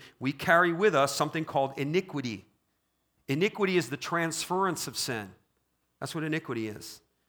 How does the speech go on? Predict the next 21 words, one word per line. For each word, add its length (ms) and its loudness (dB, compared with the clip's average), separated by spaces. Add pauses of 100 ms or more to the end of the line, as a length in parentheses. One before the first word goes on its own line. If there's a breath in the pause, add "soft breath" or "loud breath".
(100)
Jesus 300 -4
t-, 200 0
came 320 -2
for 120 -8
the 140 -4
iniquity 640 -4 (880)
this, 200 -2
th-, 280 -4
th-, 140 -4
this 160 -4
concept 480 0
of 100 -8
sin 280 0
has 200 -2
to 60 -12
be 100 -4
understood 320 -6
in 60 -6
the 80 -6
church 300 -10
too, 200 -2